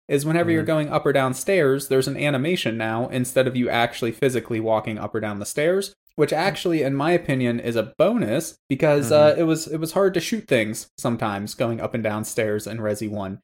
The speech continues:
Speaker 1: So,
Speaker 2: Right.
Speaker 1: so in Resident Evil two, you don't really get attacked on stairs. So, I mean,
Speaker 2: Right.
Speaker 1: besides that and the setting, what else
Speaker 2: Mm-hmm.
Speaker 1: did they change?
Speaker 2: Right. Yeah. Um, so,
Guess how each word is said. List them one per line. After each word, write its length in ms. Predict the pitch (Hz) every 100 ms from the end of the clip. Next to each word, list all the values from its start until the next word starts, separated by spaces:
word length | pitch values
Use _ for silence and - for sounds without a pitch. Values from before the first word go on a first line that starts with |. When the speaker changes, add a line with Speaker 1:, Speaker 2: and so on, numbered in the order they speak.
| -
Speaker 1:
So, 260 | - 131 127
Speaker 2:
Right. 120 | 107
Speaker 1:
so 140 | 151
in 60 | 147
Resident 280 | 165 165 160
Evil 180 | 160 156
two, 180 | 208
you 120 | 190 160
don't 140 | 156
really 200 | 160 160
get 120 | 156
attacked 360 | 156 185 175 -
on 160 | 110 110
stairs. 380 | - 82 123 -
So, 480 | - 139 131 127 - -
I 60 | 170
mean, 300 | 170 165 156
Speaker 2:
Right. 60 | 107
Speaker 1:
besides 360 | - 185 170
that 240 | 160 170 170
and 120 | 139
the 40 |
setting, 600 | 120 180 202 120 120 127 - -
what 440 | 127 117 135 180
else 160 | 185 113
Speaker 2:
Mm-hmm. 60 |
Speaker 1:
did 100 | 180
they 100 | 151
change? 560 | 120 196 233 85 85 - _
Speaker 2:
Right. 260 | 113 131 120 _ 131
Yeah. 180 | 143 127 -
Um, 420 | 151 165 170 170 156 _
so, 400 | - 185 185 160